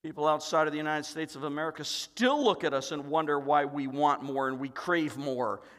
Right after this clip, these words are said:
And they keep saying, "How much is enough?" And we keep saying, "Obviously, a little bit more yet."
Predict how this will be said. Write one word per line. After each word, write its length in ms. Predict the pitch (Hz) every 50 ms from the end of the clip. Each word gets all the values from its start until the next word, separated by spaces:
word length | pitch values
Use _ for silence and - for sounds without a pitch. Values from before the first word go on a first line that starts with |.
| - -
And 100 | 143 147
they 60 | 147
keep 180 | 147 180 175 160
saying, 320 | - - 185 170 165 160
"How 160 | 190 190 202
much 240 | 208 202 196 190 -
is 140 | 190 143 185
enough?" 380 | 180 175 185 208 220 180 - 165
And 140 | 151 151
we 120 | 156 160 156
keep 240 | - - 170 156 -
saying, 480 | - - 170 165 165 160 156 156 151 - - -
"Obviously, 680 | 135 143 156 156 156 156 156 - - 160 165 160 165
a 100 | - -
little 240 | 151 139 143 156 160
bit 220 | 135 175 170 165
more 260 | 180 202 220 233 190 143
yet." 460 | 120 101 90 82 - - - -